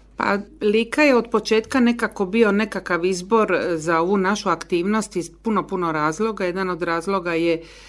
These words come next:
e, što je moja prijateljica koja je Ličanka porijeklom, Mary Ann, e, Rukavina Cipetić, e,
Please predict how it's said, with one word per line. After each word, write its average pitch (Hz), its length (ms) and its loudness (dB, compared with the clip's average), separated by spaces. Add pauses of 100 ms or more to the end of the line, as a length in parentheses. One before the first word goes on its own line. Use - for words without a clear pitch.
(220)
e, 160 420 2
što 160 160 -6
je 165 60 0
moja 185 180 4
prijateljica 170 680 -2
koja 175 200 -4
je 165 60 0
Ličanka 151 480 -2
porijeklom, 156 540 -2
Mary 165 360 0
Ann, 165 140 0 (500)
e, 165 140 0
Rukavina 165 500 0
Cipetić, 240 640 0
e, - 40 -8